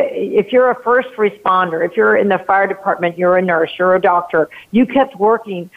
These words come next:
But a lot of us kept working during those months. So if you kept your job and kept working, you shouldn't have applied for, for forbearance. What, what that did was kind of wave the white flag saying,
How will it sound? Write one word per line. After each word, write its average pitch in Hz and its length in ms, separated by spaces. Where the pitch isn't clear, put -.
But 277 100
a 285 100
lot 262 320
of 294 120
us 214 140
kept - 240
working 175 500
during 170 260
those 165 300
months. 165 360
So 247 140
if 233 180
you 277 140
kept 294 320
your 262 140
job 180 500
and 190 140
kept 233 260
working, 196 560
you 311 160
shouldn't 349 280
have 294 100
applied 294 500
for, 208 120
for 170 380
forbearance. 165 640
What, 247 320
what 226 280
that 208 300
did 277 180
was 214 340
kind 247 180
of 240 80
wave 226 260
the 220 80
white 202 380
flag 240 440
saying, 190 300